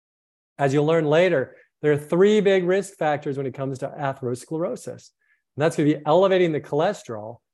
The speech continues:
that's gonna be inflammation, and then endothelial damage. You get all three of these, it's a perfect cascade for heart disease.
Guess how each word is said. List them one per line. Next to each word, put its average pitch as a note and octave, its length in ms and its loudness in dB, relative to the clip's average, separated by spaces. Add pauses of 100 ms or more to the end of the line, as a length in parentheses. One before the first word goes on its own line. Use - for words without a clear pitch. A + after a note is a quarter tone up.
(240)
that's D3 200 0
gonna D#3+ 160 0
be D3 280 0 (100)
inflammation, D#3+ 1040 -2 (300)
and C#3 120 -4
then D3 280 -2
endothelial D3 840 0
damage. B2+ 520 -10 (240)
You D#3+ 80 -2
get G3+ 120 4
all F3 140 4
three A#3 280 0
of D#3 80 0
these, B2+ 200 -2 (220)
it's - 80 -14
a B2 40 -12
perfect E3+ 380 -2
cascade C#3 480 -4
for G#2 100 -16
heart A2 220 -12
disease. E2+ 400 -20